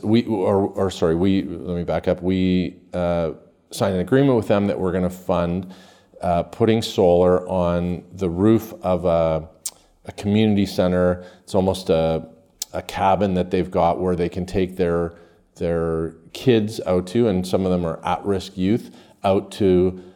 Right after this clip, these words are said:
uh, it's about a thirty-minute boat ride from the community to connect with nature. It's something that, you know, First Nations have done for years, and,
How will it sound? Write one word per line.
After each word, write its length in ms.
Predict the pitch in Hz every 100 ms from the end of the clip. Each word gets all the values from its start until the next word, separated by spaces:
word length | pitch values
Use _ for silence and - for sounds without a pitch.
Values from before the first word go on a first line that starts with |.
| _ -
uh, 220 | 90 82
it's 100 | -
about 200 | 85 87
a 40 | 90
thirty-minute 560 | - 101 104 98 95
boat 220 | 95 90 95
ride 280 | 95 90
from 200 | 85 92
the 80 | 90
community 480 | 87 113 120 113 107
to 560 | 104 104 95 92 92 92 - -
connect 380 | 117 98 -
with 180 | 90 -
nature. 380 | 85 80 - -
It's 80 | -
something 360 | 110 110 104
that, 120 | 92 131 - -
you 100 | 95
know, 240 | 156 156 -
First 220 | 101 -
Nations 320 | 101 95 101
have 140 | 95 87
done 180 | 90
for 140 | 90 113
years, 360 | 127 147 113
and, 280 | 98 92 92